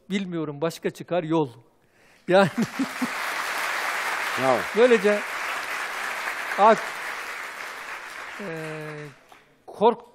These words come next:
Speaker 1: korkmadığımız zaman bize bir şey yapamazlar. Ha, cin musallat olması meselesi. Arkadaşlar, cinler ayrı bir kategorinin varlıklarıdır.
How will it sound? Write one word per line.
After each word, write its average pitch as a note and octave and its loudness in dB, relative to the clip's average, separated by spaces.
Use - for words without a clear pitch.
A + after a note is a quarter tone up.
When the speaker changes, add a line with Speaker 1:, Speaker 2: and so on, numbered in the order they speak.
Speaker 1:
korkmadığımız A3 2
zaman G#3+ 2
bize G3 0
bir F3+ -8
şey - -2
yapamazlar. C#3+ -6
Ha, F#3+ 2
cin B3+ 2
musallat A3+ 0
olması G3+ -2
meselesi. E3+ -10
Arkadaşlar, G3 0
cinler A#3 0
ayrı G#3+ 0
bir G3+ -2
kategorinin F#3 -4
varlıklarıdır. C#3 -4